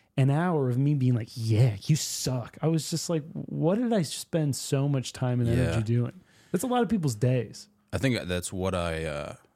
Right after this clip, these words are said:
Speaker 2: what I enjoy about the whole thing is just <laughs> taking it off the chest.
Speaker 1: <laughs> Okay.
Speaker 2: You know what I mean?
Speaker 1: Interesting.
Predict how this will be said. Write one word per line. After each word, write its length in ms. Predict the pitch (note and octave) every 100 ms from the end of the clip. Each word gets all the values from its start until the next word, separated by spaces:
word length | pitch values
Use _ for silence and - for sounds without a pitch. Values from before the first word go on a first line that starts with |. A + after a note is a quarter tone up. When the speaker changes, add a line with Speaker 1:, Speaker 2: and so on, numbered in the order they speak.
| _ -
Speaker 2:
what 140 | G2
I 120 | G2+
enjoy 440 | E2+ D2+ E2 G2 F#2
about 240 | D#2+ D#2+
the 80 | D2
whole 240 | F2+ F2
thing 400 | - F#2 F#2 E2+
is 200 | D2+ D#2
just 440 | - E2+ D#2+ - -
<laughs> 360 | - - -
taking 480 | - - A2 G2+ E2+
it 120 | D#2+
off 260 | E2 D#2+ -
the 80 | D2+
chest. 540 | - F2 D2+ - - _ _ _
Speaker 1:
<laughs> 180 | - F#3+
Okay. 580 | F3+ - F3 D#3+ G3+ G3+ -
Speaker 2:
You 80 |
know 80 | F2+
what 100 | F2+
I 60 | F2+
mean? 280 | G2 G2+ G2+ -
Speaker 1:
Interesting. 680 | F#3 F3+ C#3+ C3+ - -